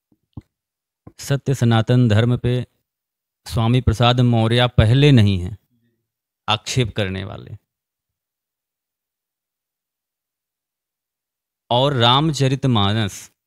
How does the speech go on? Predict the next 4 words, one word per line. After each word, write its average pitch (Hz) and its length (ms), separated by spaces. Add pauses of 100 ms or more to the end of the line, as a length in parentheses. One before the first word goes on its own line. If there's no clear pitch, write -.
(600)
संबत 131 480
सोलह 135 560
सौ 156 280
इकतीसा 110 720